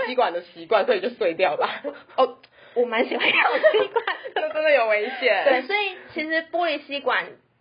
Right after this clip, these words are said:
Speaker 2: 的时候，呃，就是在挑选的时候，大家还是不要贪小便宜，就是
Speaker 1: 品质保证的。
Speaker 2: 对，对，没错。
Speaker 1: 哦，那除了这些环保餐具，你也是真的后来有在使用吗？就是可能外带什么之类的。
Speaker 2: 对啊，嗯。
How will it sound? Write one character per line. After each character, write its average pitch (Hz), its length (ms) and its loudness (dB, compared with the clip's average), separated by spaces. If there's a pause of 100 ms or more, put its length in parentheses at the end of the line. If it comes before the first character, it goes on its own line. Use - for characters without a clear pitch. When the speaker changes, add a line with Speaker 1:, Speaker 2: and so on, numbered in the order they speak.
Speaker 2:
的 220 160 -2
时 240 160 -2
候， 262 260 -2
呃， 226 140 -4
就 370 120 -12
是 381 80 -4
在 349 120 2
挑 302 240 -2
选 262 180 -6
的 196 120 -4
时 254 100 -6
候， 240 100 0
大 247 140 0
家 240 80 -6
还 247 160 -6
是 233 160 -14
不 226 100 -10
要 185 100 -2
贪 185 240 -10
小 - 180 -10
便 - 180 -14
宜， - 120 -20
就 247 80 -4
是 240 300 -4 (240)
Speaker 1:
品 143 180 -10
质 143 120 -20
保 131 160 -10
证 403 120 0
的。 294 80 -6
Speaker 2:
对， 311 120 -6
对， - 100 -18
没 196 100 -16
错。 180 140 -8
Speaker 1:
哦， 202 260 -6
那 285 140 -2
除 247 180 -2
了 220 120 0
这 254 160 2
些 254 80 0
环 190 160 0
保 170 120 0
餐 180 200 -6
具， 196 80 -6
你 170 80 -6
也 160 140 0
是 185 100 -12
真 170 180 -2
的 156 180 -4 (120)
后 214 160 0
来 147 120 2
有 143 160 -8
在 170 200 -2
使 143 240 -18
用 151 240 -6
吗？ 127 160 -10
就 147 100 -14
是 160 80 -10
可 165 140 -10
能 127 120 -10
外 147 200 -4
带 147 180 -6
什 143 140 -16
么 107 160 -20
之 123 80 -20
类 123 200 -12
的。 - 120 -20 (580)
Speaker 2:
对 214 160 -6
啊， 165 380 -14 (180)
嗯。 190 220 -18